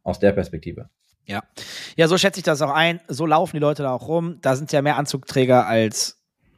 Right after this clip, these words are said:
Speaker 2: alles andere. Ähm, es sei ihnen gegönnt. Ähm, manche sahen im Anzug auch sehr schick aus, muss ich sagen.
Speaker 1: Sind
Speaker 2: Grüße
Speaker 1: die
Speaker 2: gehen
Speaker 1: denn
Speaker 2: raus.
Speaker 1: wenigstens so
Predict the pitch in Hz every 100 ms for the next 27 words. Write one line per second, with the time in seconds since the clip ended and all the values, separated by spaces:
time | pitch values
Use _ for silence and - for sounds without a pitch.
0 | - 113 110 107 127 131 135 156 160 _
1 | - 110 104 98 95 _ _ _ _ -
2 | 117 135 139 - 123 127 113 107 98 123
3 | 160 202 - _ _ _ - 117 104 95
4 | - 113 127 147 151 165 160 175 - 160
5 | 147 165 185 - - 120 101 107 98 92
6 | 95 104 120 110 151 151 131 117 127 139
7 | 131 139 139 131 131